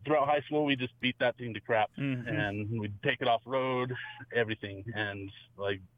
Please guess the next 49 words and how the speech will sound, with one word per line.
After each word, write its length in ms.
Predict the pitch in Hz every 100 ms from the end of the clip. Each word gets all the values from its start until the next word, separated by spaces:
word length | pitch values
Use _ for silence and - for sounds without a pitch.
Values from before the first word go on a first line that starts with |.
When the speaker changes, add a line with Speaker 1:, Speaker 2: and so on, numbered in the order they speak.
| 107
Speaker 1:
in 100 | 107
the 80 | -
snow, 300 | 120 113 110
we'd 160 | 104 98 - _
crash 180 | - 107 -
into 180 | 107 101
a 40 |
mailbox 420 | 101 104 107 107 - -
here 160 | 110 104
and 100 | 107
there, 260 | 104 110 - _ - - - _ -
um, 240 | 104 101 98
just 160 | 98
sliding 260 | 120 107 101
around. 280 | 104 104 104
But, 180 | 101 - _ _ - - - - -
um, 400 | 110 107 98 104 - -
come 180 | 131 120
to 80 |
th-, 240 | 117 135 -
come 280 | - 123 113 -
to 300 | 131 113 107 101 - - _ _ _ _ _ -
fruition, 380 | 127 147 120
what 160 | 117 117
ended 280 | 120 113 110
up 60 | 135
happening, 300 | 131 107 113
we 80 |
ended 160 | 113 98
up 60 | -
selling 220 | 123 120
it 120 | 117 -
to 60 | 120
one 100 | 107
of 80 |
our 100 | 101 -
friends 400 | 123 131 110 104 - - - -
for, 80 |
like, 180 | 107 101
five 180 | - 101
hundred 200 | 104 95
bucks, 240 | 95 98 - - - -
and 380 | 101 101 98 98 _ _ -
a 60 | 107
week 180 | 107 101
later, 220 | 120 107
he 100 | 98 104
totaled 320 | 139 117 95
it. 140 | 95